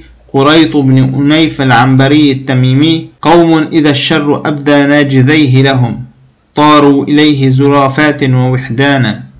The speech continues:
لا يسألون أخاهم حين يندبهم، للنائبات على ما قال برهاناً". وربما بلغ بالشاعر إخلاصه لقومه أن يتهدد الملك إذا هو حاول الإغارة على قبيلته،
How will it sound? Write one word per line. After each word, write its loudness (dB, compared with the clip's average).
لا 2
يسألون 0
أخاهم -2
حين -2
يندبهم، 0
للنائبات 0
على 2
ما 0
قال 0
برهاناً". -2
وربما 0
بلغ 2
بالشاعر 0
إخلاصه -2
لقومه -2
أن -6
يتهدد -2
الملك -2
إذا 0
هو -2
حاول -2
الإغارة -2
على 0
قبيلته، -4